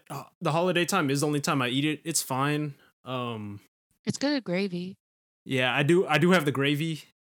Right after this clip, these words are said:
Speaker 1: Um, I don't know. You throw it on, on the, you put some, uh, what do I got? Fried chicken, gravy, and stuffing on the Hawaiian roll.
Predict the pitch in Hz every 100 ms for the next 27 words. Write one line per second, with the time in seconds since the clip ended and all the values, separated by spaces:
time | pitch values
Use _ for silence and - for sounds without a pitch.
0 | _ _ _ _ 135 120 113 107 110 -
1 | _ _ _ _ - 143 123 135 147 175
2 | 147 123 123 123 - _ _ _ _ _
3 | _ 123 123 113 117 95 - 147 - 139
4 | - 127 120 117 113 117 - _ _ _
5 | - 110 110 110 147 139 131 - 147 143
6 | 135 123 127 131 127 131 123 120 123 120
7 | - 123 123 123 117 117 120 127 131 131
8 | 139 139